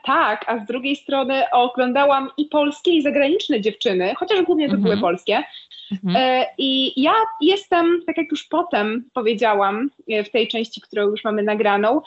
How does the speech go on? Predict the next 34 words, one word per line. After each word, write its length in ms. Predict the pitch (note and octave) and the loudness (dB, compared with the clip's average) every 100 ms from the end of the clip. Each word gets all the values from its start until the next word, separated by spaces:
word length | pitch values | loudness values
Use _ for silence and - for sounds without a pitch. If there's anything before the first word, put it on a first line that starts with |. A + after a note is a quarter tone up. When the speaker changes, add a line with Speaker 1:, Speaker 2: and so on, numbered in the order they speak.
| - - - | -8 -16 -4
Speaker 1:
jestem 220 | - G#4 | -2 0
Speaker 2:
Aha. 100 | A4 - | -2 -2
Speaker 1:
z 20 | |
takiego, 360 | F#4 F4+ E4 | -4 -2 0
nie 120 | E4 G4+ | 2 2
wiem, 140 | G#4+ | 2
czy 80 | F4+ | 2
mogę 220 | F#4 D#4 | 2 2
to 100 | - | 0
nazwać 280 | D#4+ D#4+ D4 | 0 -2 -4
typowego 380 | - C#4+ D4 C4 | -4 -2 -2 -4
polskiego 420 | B3 B3 C4 A3+ | -6 -6 -2 0
domu, 340 | A3 A#3+ C4 A4+ C#5+ - - - - - A3 | 2 2 2 0 -2 -8 -20 -20 -20 -12 -4
Speaker 2:
Mhm. 200 | - D#4+ | 0 0
Speaker 1:
ale 480 | E4 D#4+ D#4+ D#4+ - | 2 0 0 0 0
u 200 | G4 G4+ | -2 0
mnie, 340 | G#4+ G#4 G#4 - | 2 2 2 0
e, 140 | E4+ E4+ | 0 0
sz-, 640 | - - - - - E4+ | -2 -8 -14 -6 -6 -2
całe 220 | G4 G4 | 0 2
jedzenie 540 | E4 F4 D#4+ E4+ E4+ E4 | 4 4 2 2 2 0
opiera 380 | C#4+ - D4 D4 | -2 -2 -2 0
się 180 | - | 0
na 200 | D4 C#4+ | 2 2
bardzo 240 | C4+ B4 C5 | 0 -2 -2
podstawowych 560 | A#4 - A#4+ B4 G4+ - | -4 -2 2 2 2 0
produktach. 520 | D4+ G#3 A#3 A#3+ A#3+ | -2 -2 -2 -4 -2
Jest 200 | G#4 - | -2 -2
chleb, 300 | - D#4 D#4+ | 0 2 2
są 220 | - A#3 | 2 2
bułki, 680 | F#3+ A3 C#4+ C#4 B3+ B3 A#3+ | 2 0 -2 -4 0 2 2
żółty 280 | B3 E4 D#4 | 0 0 -2
ser, 340 | C#4+ B3+ B3+ | 0 2 2
wędlina, 760 | A3 G#3+ A3+ A#3 B3+ A#3 A3+ A#3 | 0 0 0 0 0 2 2 0